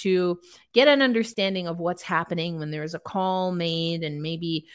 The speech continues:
you want an explanation. And it's a little difficult for a goalie to do that. So I understand that from, like, a logistical perspective, but I also think that sometimes your goaltender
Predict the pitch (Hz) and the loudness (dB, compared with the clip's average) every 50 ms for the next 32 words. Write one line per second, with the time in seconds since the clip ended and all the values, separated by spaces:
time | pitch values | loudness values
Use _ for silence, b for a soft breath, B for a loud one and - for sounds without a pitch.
0 | B B B B B 175 180 175 160 160 175 190 196 202 196 196 190 185 190 190 | B B B B B -8 -8 -8 -6 -6 -2 0 2 2 2 2 2 2 2 2
1 | 190 190 190 - - - 196 190 185 175 175 175 175 - 175 160 160 165 165 160 | 0 0 -2 -4 -8 -4 -2 0 0 0 0 0 -2 -2 -4 -4 -4 -4 -4 -4
2 | 165 170 185 - - 220 226 262 277 302 302 233 - 196 190 - 214 196 196 196 | -2 -2 -2 -2 0 0 0 0 0 0 -2 0 2 0 0 0 -2 -2 -2 -2
3 | 196 208 - - - 180 180 175 - - - 190 170 165 165 170 165 160 175 - | -2 -2 -6 -4 -2 0 0 0 -2 -2 -4 -2 2 2 4 4 4 2 0 -2
4 | - 170 156 156 151 - - - - - - 220 269 311 302 294 262 247 - - | -2 0 2 2 2 2 0 -4 -4 -6 -6 -2 0 0 0 0 0 -2 -4 -4
5 | 190 180 180 175 170 170 185 - - 175 170 165 160 - 156 151 156 165 160 - | -2 -2 0 0 0 0 0 -2 -4 -4 -2 -2 -2 0 0 0 0 0 -2 -2
6 | - 147 - - - 190 - 233 233 233 - 254 247 - - 240 247 - - 254 | -4 -4 -4 -4 -4 -2 0 0 0 0 0 -2 -2 -2 -2 -4 -4 -2 0 2
7 | 254 247 240 - _ - 185 175 - - b b b b b b b _ _ _ | 2 2 2 0 _ 2 2 2 0 -2 b b b b b b b _ _ _
8 | _ _ _ _ _ _ _ - - - 196 202 208 208 220 214 226 214 202 202 | _ _ _ _ _ _ _ -18 -6 -2 2 2 4 4 2 2 2 0 2 2
9 | 190 190 185 - 170 170 175 - - 196 202 202 220 208 185 190 175 170 170 170 | 0 0 2 2 2 2 2 0 -2 0 0 0 0 0 -2 -2 -2 -4 -4 -2
10 | 175 185 214 208 208 214 190 180 175 170 170 165 170 | 0 0 0 2 0 0 0 2 4 4 4 4 2